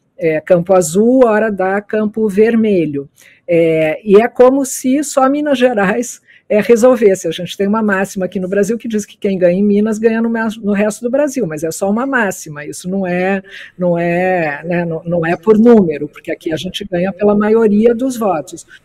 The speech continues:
Nos Estados Unidos, não. Isso quer dizer que os candidatos simplesmente eles não pisam em Nova York, no estado de Nova York, no estado da Califórnia, como foi citado aqui, enfim, na maioria dos estados, eles só pisam agora em sete estados.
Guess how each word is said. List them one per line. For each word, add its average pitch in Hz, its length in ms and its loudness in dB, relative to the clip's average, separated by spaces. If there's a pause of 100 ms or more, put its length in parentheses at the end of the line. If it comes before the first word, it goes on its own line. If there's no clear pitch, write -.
Nos 220 120 -10
Estados 240 260 0
Unidos, 269 420 -2
não. 226 200 2
Isso - 160 -4
quer 240 140 -2
dizer 240 300 2
que 254 160 -2 (580)
os 233 180 -4
candidatos 254 440 -2
simplesmente 262 520 -4
eles 269 160 -2
não 294 280 -2
pisam 196 680 0 (600)
em 208 100 4
Nova 208 280 2
York, 190 720 0
no 175 100 -6
estado 175 240 -4
de 160 120 -8
Nova 180 200 -4
York, 180 520 -2
no 170 100 -6
estado 160 680 -6
da 160 180 -6
Califórnia, 180 760 0
como 165 160 -10
foi 170 200 -4
citado 165 360 -6
aqui, 208 400 -2
enfim, 180 220 -8
na 180 100 -2
maioria 214 380 4
dos 233 140 -2
estados, 180 400 -4
eles 185 180 -8
só 247 140 0
pisam 302 480 0
agora 220 360 -2
em 262 80 0
sete 233 440 -4
estados. 170 680 -10